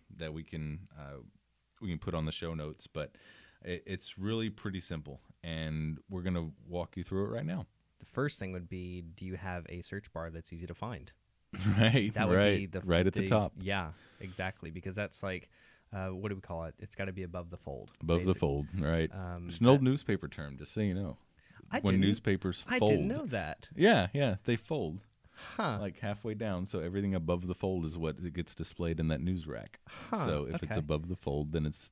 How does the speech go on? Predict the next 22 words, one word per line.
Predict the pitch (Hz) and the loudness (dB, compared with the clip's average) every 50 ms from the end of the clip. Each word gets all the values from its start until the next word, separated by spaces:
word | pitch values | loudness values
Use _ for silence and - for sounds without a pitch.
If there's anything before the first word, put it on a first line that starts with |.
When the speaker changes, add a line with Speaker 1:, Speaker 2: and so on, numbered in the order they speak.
| _ - _ _ _ - | _ -20 _ _ _ -8
Speaker 1:
it's | 87 78 - - - | -8 -6 -6 -6 -4
what's | 78 76 76 - - | -2 -2 -2 -4 -6
being | - - 82 78 78 76 | -8 -4 -2 -2 -2 -2
shown. | - - 95 98 87 73 - _ _ - - - - - - _ _ _ _ _ | -2 -2 -2 -2 -2 -4 -6 _ _ -20 -20 -20 -20 -20 -20 _ _ _ _ _
Now | - 92 92 104 113 107 | 2 4 6 6 8 6
it's, | 90 85 - - - | 6 4 2 -6 -4
it's | - 90 80 - | -2 -2 -2 -2
the | - - 82 | 0 -2 -2
first | - - 82 82 82 - - - | 0 2 2 2 2 0 -4 -6
scroll | - - - - 90 90 90 85 76 | -6 -6 0 4 4 6 6 4 2
depth. | 67 - 73 57 - - - - - _ - | 0 -2 -6 -6 -6 -8 -14 -14 -14 _ -12
So, | - - - 82 73 69 69 69 69 69 62 - - _ _ _ _ _ _ _ | -8 -2 0 2 4 4 4 2 0 0 -2 -4 -8 _ _ _ _ _ _ _
you | - 90 85 80 | -4 0 2 2
know, | 76 73 67 | 2 2 0
above | 80 80 78 82 80 76 | -2 2 2 2 4 4
the | 76 | 0
fold | - - - 78 73 76 71 67 | -2 0 2 2 4 4 2 0
in | 67 67 | -2 0
web, | 65 82 104 110 107 98 85 69 - - | 2 2 0 0 0 -6 -8 -10 -8 -6
web | - 117 156 165 160 | -2 -2 -2 -2 0
terms | - 95 76 76 95 120 - | 0 2 2 2 0 0 0
is | 92 85 87 82 - - | -2 -2 -2 -4 -8 -12